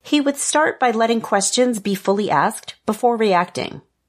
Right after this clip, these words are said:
Even if it seemed dumb or repetitive, every question provides an opportunity for him to inform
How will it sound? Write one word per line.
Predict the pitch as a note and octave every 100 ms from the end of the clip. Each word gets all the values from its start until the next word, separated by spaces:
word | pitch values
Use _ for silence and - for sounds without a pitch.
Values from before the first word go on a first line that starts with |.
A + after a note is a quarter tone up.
| _ _ _
Even | - C4+ D#4
if | C#4+
it | B3+
seemed | - G#3+ F#3 -
dumb | E3+ E3 G#3
or | G3+
repetitive, | E3+ D#3 - D#3+ F3 A3+ A#3+ - _ _ _
every | B3+ A3+ A#3+ B3
question | - G3+ - F3
provides | - E3 D#3+ E3
an | D#3+
opportunity | D#3 D3+ D#3+ G#3+ A3 E3+
for | -
him | D3+ D3+ C#3
to | -
inform | F3+ D#3+ - F#3+ G3+